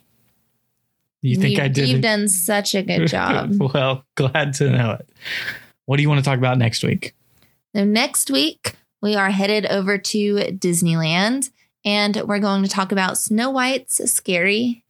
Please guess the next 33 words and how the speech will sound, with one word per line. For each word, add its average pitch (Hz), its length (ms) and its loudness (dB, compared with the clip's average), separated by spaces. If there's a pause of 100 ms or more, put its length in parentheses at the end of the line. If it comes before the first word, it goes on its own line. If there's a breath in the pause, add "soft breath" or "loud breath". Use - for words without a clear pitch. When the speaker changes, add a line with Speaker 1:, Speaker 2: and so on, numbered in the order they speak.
(280)
Speaker 2:
Adventures. - 580 -2 (680)
We're 214 100 -2
gonna 208 160 0
keep 285 240 -2
up 277 140 0
a 254 60 -2
tre-, - 160 -2
it's 247 240 -2
spooky 311 340 -2
season. 185 600 0 (200)
Speaker 1:
It 135 140 0
is 170 180 2
spooky 165 200 -2
Speaker 2:
You 214 60 -2
gotta 220 160 2
Speaker 1:
season. 151 300 2
Speaker 2:
keep 143 140 2
up 139 60 -2
the 233 60 -2
trend 233 380 -2
of 202 100 0
scary 208 540 -2
things. 185 800 0
Speaker 1:
The 123 140 -4
Mickey 139 320 2
pumpkin 139 460 0
wreaths 127 340 0
are 120 240 0
out, 143 380 -2
so 120 220 0
it 123 80 2
is 117 120 2
official. 131 760 0